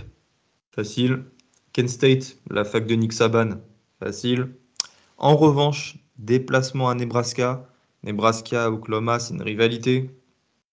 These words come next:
Euh, il y a eu des Game of the, euh, Century, euh, hein, très, très important au siècle, au siècle dernier.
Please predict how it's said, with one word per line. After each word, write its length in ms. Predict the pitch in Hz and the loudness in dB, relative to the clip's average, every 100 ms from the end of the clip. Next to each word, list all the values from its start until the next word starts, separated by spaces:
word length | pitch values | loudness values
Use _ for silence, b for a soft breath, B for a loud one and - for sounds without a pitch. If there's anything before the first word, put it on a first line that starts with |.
| _ _ _ _ _ - | _ _ _ _ _ -18
Euh, 40 | 50 | -14
il 60 | 80 | -8
y 40 | |
a 20 | |
eu 100 | 101 | -6
des 140 | 107 113 | -4 -2
Game 340 | 113 120 120 | 2 2 2
of 160 | 110 107 | -2 -2
the, 60 | |
euh, 500 | 107 101 101 98 98 | -4 -4 -4 -4 -6
Century, 720 | 98 113 107 113 117 120 123 B B B - | -6 -6 -4 0 2 2 -2 B B B -12
euh, 80 | - - - | -10 -10 -6
hein, 260 | 107 113 - - - | -2 -2 -4 -8 -14
très, 200 | - - | -2 -2
très 200 | 117 127 | 0 0
important 460 | 123 120 117 - 123 | 0 0 -2 -2 -2
au 80 | 110 | -2
siècle, 380 | - 113 110 107 | -2 -4 -2 -4
au 220 | 101 104 | -4 -4
siècle 320 | - 110 110 | -4 -4 -2
dernier. 520 | 107 107 117 139 151 | -2 0 0 0 -2